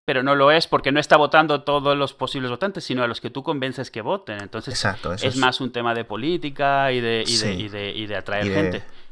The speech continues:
Speaker 1: Entonces,
Speaker 2: exacto, de
Speaker 1: desde hace
Speaker 2: fanbase.
Speaker 1: Sí. Y, pero, eh, con una cosa, con una, solo una cosa que necesitas ser parte de, ser como socio, que cuesta cuarenta dólares. Es la única cosa diferente. O sea, en el Bitácoras
Speaker 2: Ujú.
Speaker 1: vota quien le salga a las narices.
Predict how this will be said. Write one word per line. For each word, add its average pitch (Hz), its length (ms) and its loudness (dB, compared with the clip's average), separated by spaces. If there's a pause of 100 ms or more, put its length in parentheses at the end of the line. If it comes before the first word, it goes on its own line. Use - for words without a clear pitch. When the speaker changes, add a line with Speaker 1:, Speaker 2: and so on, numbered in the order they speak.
(200)
Speaker 1:
Entonces, - 320 -6
Speaker 2:
exacto, - 240 -6
de - 100 -8
Speaker 1:
desde 120 180 -2
hace 104 100 -2
Speaker 2:
fanbase. 101 500 -2
Speaker 1:
Sí. - 180 -12 (360)
Y, 135 200 -4
pero, 113 320 -4
eh, - 200 -12
con 143 160 0
una 156 220 6
cosa, 175 320 2
con 131 140 -2
una, 139 360 0
solo 131 380 2
una 127 320 -2
cosa 139 240 -6
que 160 80 -4
necesitas 131 500 -2 (340)
ser 135 300 -2
parte 143 580 2
de, 110 360 -8
ser 117 240 -6
como 117 200 -8
socio, 160 440 -2
que 131 100 -14
cuesta 110 300 -6
cuarenta 104 340 -6
dólares. - 340 -8
Es 117 100 -12
la 120 100 2
única 107 480 0
cosa 123 340 0
diferente. 113 520 -4
O - 40 -14
sea, 98 240 -6
en 101 80 -12
el 98 80 -12
Bitácoras 104 400 -4
Speaker 2:
Ujú. 120 100 -2
Speaker 1:
vota 110 200 -6
quien 113 140 -8
le 95 40 -10
salga 98 240 -8
a - 40 -6
las 98 80 -8
narices. 123 460 -8